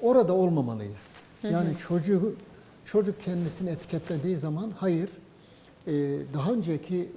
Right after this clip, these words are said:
Speaker 1: çocukla ilgili örneklerimiz vardır bizim. Yani çalıştığı zaman yapabileceğine dair.
Speaker 2: Evet.
Speaker 1: Şimdi en çok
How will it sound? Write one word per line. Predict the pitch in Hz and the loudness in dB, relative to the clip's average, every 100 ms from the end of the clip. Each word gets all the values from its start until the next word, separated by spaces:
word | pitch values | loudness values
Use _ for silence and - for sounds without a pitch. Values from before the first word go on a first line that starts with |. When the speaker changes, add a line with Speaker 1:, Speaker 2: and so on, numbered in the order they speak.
| - - | -16 -8
Speaker 1:
çocukla | 160 175 175 | -6 -4 -2
ilgili | 156 139 151 151 | -2 -2 -2 0
örneklerimiz | 139 143 - 151 131 135 113 123 | 0 -2 -4 -4 -2 -4 -4 -4
vardır | 127 101 101 98 | -4 -4 -10 -12
bizim. | 98 101 95 - - - - - | -10 -10 -12 -20 -20 -20 -20 -6
Yani | 147 123 117 120 - 196 - 160 156 | -2 -2 -4 -8 -14 -16 -14 -14 -14
çalıştığı | - 131 - 156 139 | -8 -6 -4 -2 -2
zaman | 120 123 127 | -2 -4 -4
yapabileceğine | 120 117 147 131 120 104 117 104 104 104 | -6 -6 -2 -2 -2 -4 -6 -8 -10 -10
dair. | 101 101 101 - - - - 220 | -10 -12 -16 -20 -20 -20 -12 -6
Speaker 2:
Evet. | 202 180 | -4 -2
Speaker 1:
Şimdi | 180 147 | -2 -2
en | 156 180 | -4 -4
çok | 147 120 | -6 -8